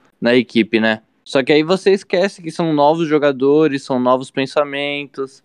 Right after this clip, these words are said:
O cara não tá mais em dois mil e seis, não tá mais em dois mil e oito, sabe? O cara foi companheiro do Cristiano Ronaldo como jogador no Manchester United e agora ele é técnico. É, ele não teve uma experiência internacional, né? Ele treinou um time da Noruega.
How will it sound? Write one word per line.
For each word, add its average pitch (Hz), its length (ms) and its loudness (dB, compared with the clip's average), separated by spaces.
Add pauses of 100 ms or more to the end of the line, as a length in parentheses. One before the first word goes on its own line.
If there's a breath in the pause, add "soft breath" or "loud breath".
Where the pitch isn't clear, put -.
(160 soft breath)
O - 120 -4
cara 143 240 0
não 185 160 2
tá 185 160 2
mais 202 280 2
em 175 80 -2
dois 156 240 2
mil 143 260 2
e 135 60 0
seis, 117 480 0
não 113 120 -4
tá 127 140 0
mais 143 220 -2
em 139 80 -6
dois 131 200 0
mil 127 200 -2
e 117 160 0
oito, 107 340 0
sabe? 107 300 -4
O - 400 -20
cara 110 200 -2
foi 151 100 -4
companheiro 185 500 2
do 139 80 -4
Cristiano 131 400 -2
Ronaldo 127 360 0
como 156 200 -2
jogador 151 400 2
no 127 80 0
Manchester 117 360 -2
United 110 580 -4 (580)
e - 100 -2
agora 110 300 2
ele 117 140 0
é 147 40 0
técnico. 120 600 -2 (1300)
É, 123 380 -2
ele 147 160 0
não 165 100 2
teve 175 220 0
uma 180 160 2
experiência 127 720 0
internacional, 113 880 -2
né? 110 260 0
Ele 107 220 -4
treinou 117 440 0
um 160 60 -4
time 160 240 -6
da 151 100 4
Noruega. 117 640 2